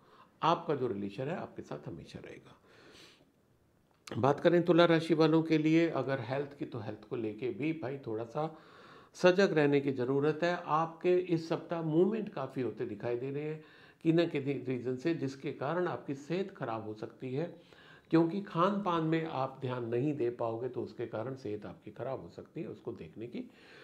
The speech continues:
बहुत ज़्यादा ज़रूरत है। ठीक है, बाकी यस, अ, ट्रैवल की भी पॉसिबिलिटी आ रही है, आपको अपने काम से बाहर जाना पड़ सकता है, तो उसमें भी बाहर का खाना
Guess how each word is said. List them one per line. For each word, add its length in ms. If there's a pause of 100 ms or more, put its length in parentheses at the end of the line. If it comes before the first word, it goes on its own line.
(240)
बहुत 180
ज़्यादा 220
ज़रूरत 500
है। 160 (520)
ठीक 160
है, 160
बाकी 400
यस, 220 (120)
अ, 360 (420)
ट्रैवल 380
की 120
भी 120
पॉसिबिलिटी 640
आ 80
रही 160
है, 140
आपको 400
अपने 200
काम 300
से 100
बाहर 260
जाना 220
पड़ 200
सकता 300
है, 60
तो 100
उसमें 320
भी 80
बाहर 280
का 140
खाना 440